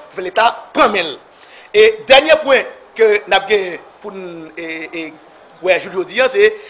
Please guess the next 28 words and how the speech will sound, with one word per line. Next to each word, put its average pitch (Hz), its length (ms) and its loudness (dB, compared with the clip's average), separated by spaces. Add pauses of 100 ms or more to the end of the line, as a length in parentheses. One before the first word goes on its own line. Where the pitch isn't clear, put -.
(120)
garder 247 420 6 (220)
préparation, 208 480 -4 (280)
mobilisation, 196 580 -2
hein, 240 140 0 (200)
dans 185 80 -10
qui 320 120 -8
phase 220 240 0
il 214 60 -12
y 208 60 0
a - 40 -4
dans 190 100 -8
tout 277 160 -14 (220)
département, 214 540 2 (320)
et 226 140 -2
qui 254 120 -16
s'est - 80 -10
fait - 300 2
pour - 100 -10
que 262 200 8 (220)
l'on 196 140 -14
prend 208 240 -4 (100)
phase - 160 0 (100)
ultime, 254 380 -6
ni, 285 180 -4 (220)
avant 196 240 -2
l'école 208 220 -4
là, 202 260 0
l'ouvrir. 190 300 -12